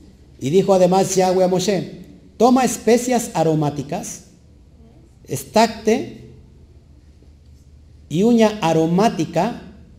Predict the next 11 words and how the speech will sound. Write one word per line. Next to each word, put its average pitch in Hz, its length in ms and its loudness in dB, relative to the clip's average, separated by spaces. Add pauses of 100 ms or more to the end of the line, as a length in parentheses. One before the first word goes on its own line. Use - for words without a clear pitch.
(320)
y 135 120 -6
gálbano 175 600 4
aromático 175 840 0
e 165 100 2
incienso 190 760 -2
puro, 208 480 0 (480)
de 165 200 0
todo 254 720 4
en 160 220 -2
igual 185 800 0
peso. 143 480 -4